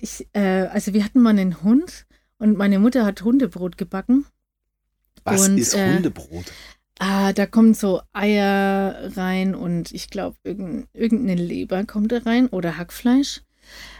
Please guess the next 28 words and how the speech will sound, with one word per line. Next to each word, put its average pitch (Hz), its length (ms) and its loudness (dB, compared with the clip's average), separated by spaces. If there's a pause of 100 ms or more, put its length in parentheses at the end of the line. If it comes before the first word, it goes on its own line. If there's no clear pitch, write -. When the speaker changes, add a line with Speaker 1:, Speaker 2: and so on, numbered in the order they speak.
(220)
Speaker 1:
Ähm, 196 640 4
auf - 160 -6
jeden 202 180 2
Fall 185 440 -2 (540)
fahren 190 340 -2
die 180 180 -4
Dogs 196 280 -4
da 202 100 -2
voll 196 200 -4
drauf 190 240 -6
ab 196 220 -8
und 196 440 -4
dann 196 100 0
musste 208 260 2
ich 190 100 -2
das - 140 -6
schneiden 185 500 -2
und 151 140 -6
es - 120 -10
war 175 80 -4
ein 175 80 -2
bisschen 180 280 -4
krustig 208 420 -6
und 180 100 -6
kam 180 180 -6
aus - 180 -8
dem - 140 -10
Ofen 208 260 -6